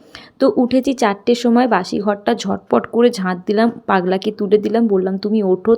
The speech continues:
না, তা না হলে, আহ, বাসি ঘরে কাজকর্মগুলোকে গুছাতে পারবো না।" সমস্ত কাজকর্ম গুছিয়ে এখন দেখো ব্রাশ করছি, কাজ কিন্তু হয়ে গেছে। আর এবার যাবো স্নানে, স্নান কমপ্লিট করে একেবারে পুজো দেব।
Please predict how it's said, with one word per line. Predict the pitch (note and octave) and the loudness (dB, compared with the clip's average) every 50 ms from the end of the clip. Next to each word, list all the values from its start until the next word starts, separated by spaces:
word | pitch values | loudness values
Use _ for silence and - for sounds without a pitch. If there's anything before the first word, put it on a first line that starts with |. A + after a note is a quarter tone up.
| A#3 - | 0 -2
না, | G3+ F#3 F3+ F#3 | -6 -6 -6 -6
তা | G3+ - - G#3 A3 | -4 0 2 2 4
না | A3+ A#3 A#3 | 4 4 4
হলে, | A#3 A#3 A3+ A#3+ B3 B3 - - - - - - | 4 4 4 4 2 0 -2 -12 -16 -16 -14 -8
আহ, | - G#3 G#3 | -6 -2 0
বাসি | G3+ G3+ G3+ - A3 | 2 2 2 2 2
ঘরে | G#3+ A3+ A3+ A3+ | 2 2 2 2
কাজকর্মগুলোকে | A3+ G#3+ G3 - - G#3 G3+ G#3 G#3 G3 A3 A3 G#3+ A3+ | 2 0 -2 -2 -2 -2 -2 0 0 0 0 2 2 0
গুছাতে | G3 F3+ F3 - F#3+ F#3+ A3 G#3+ | 0 -2 -4 -8 -6 -4 -2 -2
পারবো | G#3+ G3+ G3 F#3+ F#3+ G3 | 0 0 0 0 0 -2
না।" | G3 A3 B3 - - _ - - - - | -2 -2 -4 -6 -10 _ -20 -20 -20 -6
সমস্ত | - - A#3+ A#3 B3 C4 - - C#4+ | 0 2 4 4 4 2 0 -2 -2
কাজকর্ম | - - A3 G3+ G3 - - A3 A3 G#3+ A#3 B3 A#3 | 0 0 0 0 0 0 0 2 2 4 2 2 0
গুছিয়ে | A#3+ G3+ G3+ G3 - - A#3 C4 | -2 -4 -8 -6 -6 -2 -2 0
এখন | A#3 F#3+ F#3+ - G#3+ G#3 | 0 0 -2 -2 -4 -2
দেখো | G3+ G3+ G3+ A3+ | -2 -2 0 -2
ব্রাশ | F3+ F3 F3 F3+ F3+ G3+ F#3 - | -2 0 0 0 0 0 -2 -2
করছি, | - - G#3 G3+ G3+ - - C4+ | 0 2 2 2 0 -4 -6 -4
কাজ | D4 - A3+ F#3+ F#3+ F#3+ - | 0 0 0 0 0 -2 -4
কিন্তু | - A3+ A3 A3 B3 A#3 | -4 -4 -2 0 0 2
হয়ে | G#3 G3+ F#3+ F#3+ F#3 | 4 4 2 2 2
গেছে। | F#3 F#3 F3+ - - D#4+ A4 - - _ _ _ _ | 0 -2 -2 -2 -2 -4 -4 -4 -10 _ _ _ _
আর | - G3+ G#3 G3 | -2 0 2 2
এবার | F#3 F#3 F3+ F3+ | 2 2 2 0
যাবো | G3+ G3 F#3 G#3 | 0 0 0 0
স্নানে, | G#3 G#3 - G#3 F#3+ F#3 F#3 F#3+ A#3 D4 | 0 -2 -4 -4 -4 -2 -2 -2 -2 -2
স্নান | - - G3 F#3 F#3+ G3+ G#3+ | -2 -4 -4 -4 -4 -4 -4
কমপ্লিট | - - F3+ F3+ F3 - G#3+ G#3+ G#3+ - | -4 -4 -4 -4 -2 -2 -4 -4 -2 -2
করে | - A#3 C#4 | -2 -2 -2
একেবারে | A3+ A3 F#3+ F#3 F#3+ F#3 G3+ | -2 -2 -2 -2 -2 -2 -4
পুজো | G3 - - A#3+ - C4 | -4 -2 -2 0 0 2
দেব। | A#3 G#3 G3+ F#3+ B3 | 4 4 4 4 4